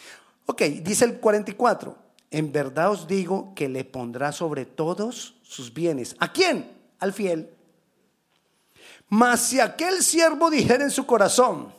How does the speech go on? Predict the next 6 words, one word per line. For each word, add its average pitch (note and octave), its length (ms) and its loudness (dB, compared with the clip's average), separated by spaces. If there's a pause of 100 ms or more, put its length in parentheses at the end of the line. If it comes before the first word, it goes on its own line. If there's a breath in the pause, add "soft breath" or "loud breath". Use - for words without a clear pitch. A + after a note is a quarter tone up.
(1200 soft breath)
'Mi C#3+ 160 -4
señor D#3 640 -4
tarda E3 360 -6
en E3 140 -10
venir'". B2 380 -12 (140 loud breath)
¿Saben C#4+ 500 -4